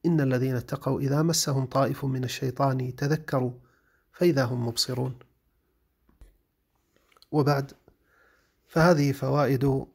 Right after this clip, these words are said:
أحببت تذكير نفسي وإخواني بها. أسأل الله أن يجعل حظنا منها العلم والعمل، وأن يجعلها شاهدة لنا لا علينا. اللهم ارزقنا إخلاصاً يخلصنا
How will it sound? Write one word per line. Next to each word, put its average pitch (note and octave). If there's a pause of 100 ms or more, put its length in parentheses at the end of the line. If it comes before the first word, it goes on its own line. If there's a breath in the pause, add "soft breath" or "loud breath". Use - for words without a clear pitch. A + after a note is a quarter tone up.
(240)
أحببت E3
تذكير C3+
نفسي C#3
وإخواني C3
بها. C3 (920)
أسأل D#3
الله C3+
أن C3+
يجعل C3 (100)
حظنا C3
منها C3
العلم C3
والعمل، B2+ (720 soft breath)
وأن D3+
يجعلها C3+
شاهدة C#3
لنا B2+
لا B2+
علينا. B2+ (1000 soft breath)
اللهم C#3+
ارزقنا C3
إخلاصاً C#3
يخلصنا C3+